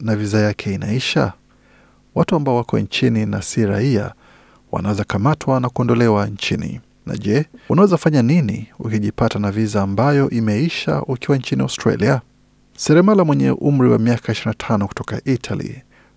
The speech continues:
ambaye tutampa jina la Giacomo katika makala haya, alikuja nchini Australia akiwa na visa ya likizo ambayo pia ilimruhusu kufanya kazi mnamo mwaka elfu mbili kumi na nane, na baadaye alipata visa ya masomo.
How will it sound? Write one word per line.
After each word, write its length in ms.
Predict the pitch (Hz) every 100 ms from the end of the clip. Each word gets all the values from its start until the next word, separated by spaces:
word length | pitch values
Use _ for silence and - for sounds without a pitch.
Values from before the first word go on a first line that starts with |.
| -
ambaye 280 | 104 98 104
tutampa 480 | 104 - 110 113 107
jina 500 | 104 107 139 131 123 -
la 180 | 104 110
Giacomo 680 | 98 110 147 - 120 113 110
katika 440 | - 110 110 - 104
makala 360 | 104 - 101
haya, 360 | 95 120 135 117 - - - - _ _
alikuja 400 | - 165 226 185
nchini 260 | 143 - 127
Australia 580 | 117 - 107 92 87 98 -
akiwa 340 | - - 113
na 140 | 104 98
visa 400 | 98 127 110 113
ya 180 | 110 104
likizo 600 | 104 - 175 139 123 -
ambayo 380 | 110 151 147
pia 340 | - - 139 - - - - - 160
ilimruhusu 640 | 160 160 160 190 185 -
kufanya 320 | - 135 123
kazi 520 | - - 127 98 92
mnamo 340 | 90 101 107 104
mwaka 260 | 110 110
elfu 180 | 107 -
mbili 160 | 113 113
kumi 200 | - 110
na 80 | 135
nane, 260 | 131 117 - - - _ _
na 120 | 139 143
baadaye 400 | 156 151 127 123
alipata 500 | 120 120 - 123 107
visa 600 | 101 127 92 95 98 113
ya 200 | 113 110
masomo. 600 | 101 98 - 113 82 -